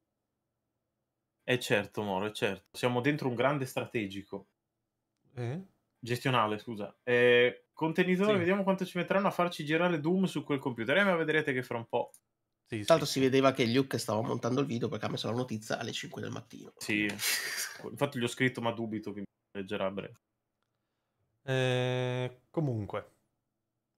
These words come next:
Speaker 2: Avevo un lavoro in ufficio, ma ho mollato tutto e costruito una piccola casa in mezzo al bosco. Ora vivo sereno. Ecco come guadagno.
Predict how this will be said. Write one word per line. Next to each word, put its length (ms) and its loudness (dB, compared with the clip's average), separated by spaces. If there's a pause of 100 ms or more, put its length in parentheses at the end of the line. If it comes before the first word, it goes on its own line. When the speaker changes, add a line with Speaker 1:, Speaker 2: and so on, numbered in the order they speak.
(200)
Speaker 2:
Avevo 300 6
un 120 6
lavoro 480 8
in 120 2
ufficio, 720 0
ma 80 8
ho 80 10
mollato 560 4
tutto 380 0
e 60 2
costruito 500 -2
una 180 4
piccola 460 -2
casa 320 4
in 100 -2
mezzo 260 2
al 120 4
bosco. 500 -6
Ora 160 4
vivo 240 -2
sereno. 600 -2 (160)
Ecco 480 -2
come 340 -4
guadagno. 720 0